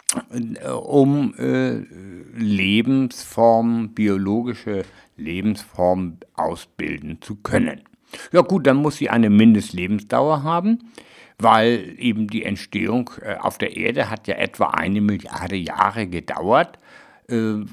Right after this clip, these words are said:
selbst wenn es anderswo etwas schneller geht und schon nach fünfhundert Millionen oder zweihundert Millionen Jahren Leben gebildet sein könnte, heißt das ja, dass der Stern mindestens so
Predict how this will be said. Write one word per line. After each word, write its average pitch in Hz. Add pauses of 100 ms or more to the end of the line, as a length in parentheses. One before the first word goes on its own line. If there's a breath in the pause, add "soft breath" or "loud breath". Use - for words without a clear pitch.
(160)
selbst 107
wenn 127
es 104
anderswo 113
etwas -
schneller 104
geht 147
und 107
schon 110
nach 95
fünfhundert 104
Millionen 90
oder 92
zweihundert 113
Millionen 131
Jahren 123 (400 loud breath)
Leben 113
gebildet 104 (920)
sein 98
könnte, 147 (380 loud breath)
heißt -
das 151
ja, 147
dass 131
der 123
Stern 120
mindestens 120
so 113